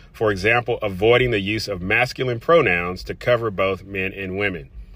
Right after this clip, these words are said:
Hey, welcome back to the Humanity Matters podcast. I am your host, Doctor Philip Fletcher. So this is recorded two different times. So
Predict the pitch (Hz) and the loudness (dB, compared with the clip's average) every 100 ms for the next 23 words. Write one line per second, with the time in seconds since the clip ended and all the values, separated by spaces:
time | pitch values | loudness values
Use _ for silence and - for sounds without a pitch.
0 | - - _ _ _ _ _ _ _ _ | -20 -20 _ _ _ _ _ _ _ _
1 | _ - 123 107 107 107 104 98 110 107 | _ -2 0 0 0 -2 -2 -2 0 0
2 | - 101 92 101 101 101 95 95 92 87 | -4 -10 -8 -6 -4 -4 -6 -6 -6 -10
3 | - - 101 98 - 98 95 - 98 95 | -12 -4 -2 -2 -4 -4 -6 -8 -12 -10
4 | 90 90 98 98 92 95 92 - 87 - | -10 -8 -6 -6 -6 -8 -8 -8 -16 -12
5 | 92 87 - 107 104 101 98 _ _ _ | -12 -12 -6 -4 -4 -8 -10 _ _ _
6 | _ _ - 135 123 110 - 147 214 123 | _ _ -2 2 2 0 -2 0 0 -4
7 | - _ _ - 113 107 - 123 110 98 | -8 _ _ -8 -6 -4 0 2 2 -2
8 | 92 117 104 101 90 104 98 90 87 - | -4 -4 -4 -6 -10 -6 -4 -6 -8 -8
9 | 104 98 95 92 92 | -4 -2 -2 -6 -10